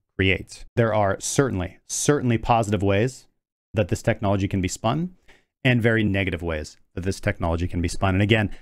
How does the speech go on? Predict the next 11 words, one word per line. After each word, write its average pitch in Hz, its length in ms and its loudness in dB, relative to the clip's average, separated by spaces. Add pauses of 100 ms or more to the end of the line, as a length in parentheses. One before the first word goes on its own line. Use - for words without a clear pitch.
(160)
I 110 80 4
do 110 260 4 (100)
wanna 123 200 2
echo 104 380 2
again 104 380 2
what, 95 280 0
uh, 90 240 2 (400)
that 98 140 2
Zcash 101 420 2
developer 95 340 2
said. 90 300 2